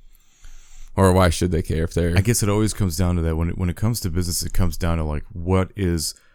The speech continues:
Speaker 2: what is the percentage? How is the percentage mixed as far, you know, in, in terms of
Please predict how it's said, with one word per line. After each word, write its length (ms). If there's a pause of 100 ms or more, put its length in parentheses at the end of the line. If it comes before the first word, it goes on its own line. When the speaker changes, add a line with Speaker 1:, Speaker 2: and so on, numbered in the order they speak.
(320)
Speaker 2:
what 220
is 140
the 100
percentage? 640
How 280
is 120
the 80
percentage 640
mixed 500
as 180
far, 300
you 60
know, 140
in, 200
in 160
terms 320
of 220